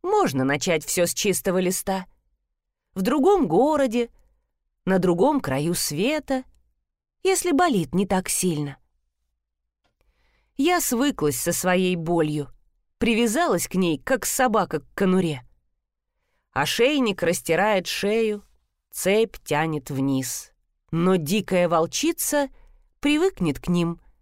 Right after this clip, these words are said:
если посидит на месте достаточно долго.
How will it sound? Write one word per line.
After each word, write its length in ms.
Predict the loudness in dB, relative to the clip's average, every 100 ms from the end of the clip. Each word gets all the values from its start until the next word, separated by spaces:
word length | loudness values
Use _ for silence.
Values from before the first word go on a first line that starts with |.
| _ -6
если 380 | -2 -2 -2 -4
посидит 480 | -2 -2 -2 -2
на 140 | 0 0
месте 440 | 2 0 -2 -2
достаточно 800 | -2 -2 -2 -2 -2 -4 -4 -2
долго. 480 | 0 0 0 -2 -8